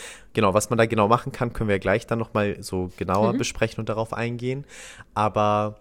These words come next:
Speaker 1: generell, was für Apps es so gibt, also es gibt halt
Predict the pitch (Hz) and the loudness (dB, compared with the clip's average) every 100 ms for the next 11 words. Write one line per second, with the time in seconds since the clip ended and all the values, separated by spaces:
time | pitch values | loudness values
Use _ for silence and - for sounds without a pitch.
0 | - - - - 123 120 156 156 127 - | -20 -20 -4 0 2 4 4 4 2 0
1 | - 117 - - 110 165 175 - - 104 | 0 0 -2 -8 0 0 0 -6 -4 -2
2 | 101 104 - 110 - 107 104 104 - | -2 -2 -6 -6 -2 2 2 0 -6